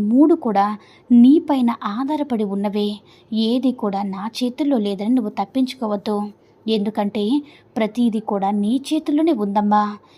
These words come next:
నీ చేతుల్లో ఉన్నదాన్ని ఎలా మలుచుకుంటావో, ఎలా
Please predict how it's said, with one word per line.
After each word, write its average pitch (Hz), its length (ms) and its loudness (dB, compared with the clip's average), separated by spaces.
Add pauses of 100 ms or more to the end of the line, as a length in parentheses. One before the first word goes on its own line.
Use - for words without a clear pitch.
(140)
నీ 240 200 6
చేతుల్లో 214 520 -4
ఉన్నదాన్ని 202 640 -4
ఎలా 202 220 -8
మలుచుకుంటావో, 233 800 -2 (120)
ఎలా 208 220 -2